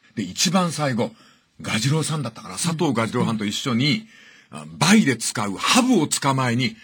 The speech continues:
Speaker 1: 奄美大島に行っちゃうのよ。
Speaker 2: はい。
Speaker 1: もうこれ最高におかしいの。
Speaker 2: ほう。
Speaker 1: もう渥美さんが喜劇人で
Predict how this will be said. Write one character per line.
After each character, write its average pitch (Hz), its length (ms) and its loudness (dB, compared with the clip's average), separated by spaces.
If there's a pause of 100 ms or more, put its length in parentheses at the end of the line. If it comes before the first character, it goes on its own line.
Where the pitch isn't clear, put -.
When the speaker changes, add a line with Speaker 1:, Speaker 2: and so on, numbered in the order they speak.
(120)
Speaker 1:
奄 208 280 8
美 262 160 6
大 254 120 6
島 143 200 4
に 92 80 -4
行 76 60 -14
っ - 20 -20
ち - 140 -6
ゃ 80 40 -6
う 76 60 -10
の - 80 -14
よ。 - 120 -20
Speaker 2:
は 214 260 -2
い。 - 40 -10 (200)
Speaker 1:
も 190 120 2
う - 80 -8
こ - 100 0
れ 262 60 4
最 - 440 4 (220)
高 294 120 10
に 254 100 12
お 202 40 8
か 180 120 6
し 160 100 2
い - 20 4
の。 120 100 -2 (300)
Speaker 2:
ほ 160 300 -6 (640)
う。 151 40 -2
Speaker 1:
も 135 80 2
う - 40 0
渥 - 480 2
美 208 100 8
さ - 180 -6
ん 165 120 -6
が 139 100 -2
喜 127 200 -6
劇 170 280 2
人 123 240 -2
で 90 80 -6